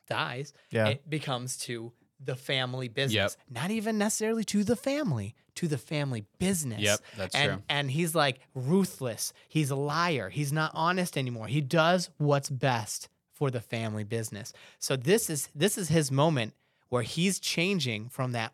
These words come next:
Speaker 1: honorable, uh, likable, um, uh, faithful,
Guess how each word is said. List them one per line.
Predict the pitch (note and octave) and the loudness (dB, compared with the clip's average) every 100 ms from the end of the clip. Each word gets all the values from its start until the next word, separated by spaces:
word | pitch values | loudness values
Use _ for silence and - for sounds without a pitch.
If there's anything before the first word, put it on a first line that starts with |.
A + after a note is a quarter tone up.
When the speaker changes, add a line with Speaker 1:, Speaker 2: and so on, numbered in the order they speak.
| _ | _
Speaker 1:
honorable, | D3+ F3 E3+ C#3 B2 A2+ G2+ - - _ _ - | 2 2 4 0 -2 -6 -8 -12 -20 _ _ -6
uh, | A#2 A#2+ | -6 -4
likable, | B2 D#3+ F#3 F#3 D3+ C3 G#2+ A2+ - _ - | 2 4 4 0 -2 0 -2 -4 -10 _ -8
um, | A#2+ A#2 G#2+ A2 - _ - _ | -4 -4 -6 -12 -18 _ -20 _
uh, | C#3 B2 A2 A2+ C3+ | -6 -4 -4 -6 -10
faithful, | - - F3+ F#3+ - D3+ C3 A#2+ | -12 0 2 2 0 0 0 0